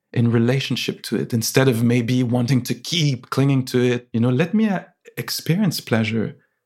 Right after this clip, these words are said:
and notice how it appears and disappears. And when something unpleasant happened, let me see, how could displeasure lead to calm or integrity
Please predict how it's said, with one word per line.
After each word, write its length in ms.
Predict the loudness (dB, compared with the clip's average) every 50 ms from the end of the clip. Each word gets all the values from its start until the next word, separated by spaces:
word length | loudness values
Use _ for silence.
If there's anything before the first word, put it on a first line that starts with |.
| _ _ -4
and 260 | 0 2 4 4 4
notice 500 | 2 2 0 -2 -2 -4 -4 -4 -6 -6
how 200 | -4 -2 -2 -2
it 120 | -2 -4 -8
appears 920 | -12 _ -4 0 0 2 2 2 0 -2 -2 -2 -4 -4 -4 -6 -6 -6
and 400 | -4 -4 -2 -2 -2 -4 -6 -6
disappears. 1160 | -6 -4 -2 -2 -2 -2 -4 -6 -6 -8 -8 -8 -8 -6 -6 -6 -8 -10 -12 -14 -16 -16 -16 -16 _ _ _ _ _ _ _ _ -20 -20 -20 _ _ _ _ _ 0
And 200 | 2 4 4 4
when 140 | 4 2 2
something 340 | 0 -2 0 0 0 0
unpleasant 560 | 0 -2 -2 -2 -2 -2 0 0 -2 -4 -4 -4
happened, 560 | -4 -4 -4 -4 -4 -4 -2 -2 -4 -6 -10 _ -8 -6
let 100 | -2 0
me 140 | 0 0
see, 500 | 0 -2 -2 0 0 0 0 0 -4 -6 -12 _ _ _ _ _ _
how 220 | -2 0 0 0
could 360 | 2 2 2 2 2 0 -2
displeasure 760 | -2 -2 -2 -2 -4 -8 -2 0 0 0 2 0 0 0 0 0
lead 480 | 0 0 0 0 0 -2 -4 -6 _ -8 -4 -2
to 260 | 0 0 0 0 -2 -6
calm 720 | -2 -2 0 0 0 0 -2 -2 -2 -4 -6 -6 -8 -10 -12 _ _ _ _ _ _ _ _ _ _ _
or 500 | 0 2 4 4 4 4 4 2 0 0 0
integrity 880 | 0 -2 0 0 0 0 0 0 0 -2 -2 -2 -4 -6 -8 -10 _